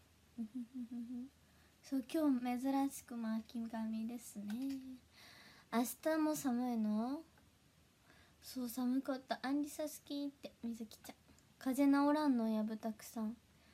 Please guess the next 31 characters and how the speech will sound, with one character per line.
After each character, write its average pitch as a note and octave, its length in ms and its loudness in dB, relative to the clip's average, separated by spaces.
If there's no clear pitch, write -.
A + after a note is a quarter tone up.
「あ B3+ 120 2
ん、 B3 140 4
治 B3 180 2
っ B3 40 -2
て B3 240 -4
き - 160 -18
た A3+ 160 2
よ、 G#3+ 140 2
も G#3 300 2
う。 A3+ 40 -2
も A3 100 4
う G#3+ 100 0
よ-、 A3 120 6
ゆ A#3+ 240 2
い A#3+ 60 2
で A#3+ 120 0
の、 A3+ 180 0
治 A3+ 180 4
っ - 20 0
て G#3+ 220 -8
る。」 - 100 -12
<laughs> A3 520 2
「上 C4 160 4
西 C#4+ 320 4
さ A#3 160 -8
ん、 A#3 60 -8
こ B3+ 120 -10
ん C4 100 -6
ば B3+ 120 -6
ん C4 60 -4
は。」 D4+ 100 2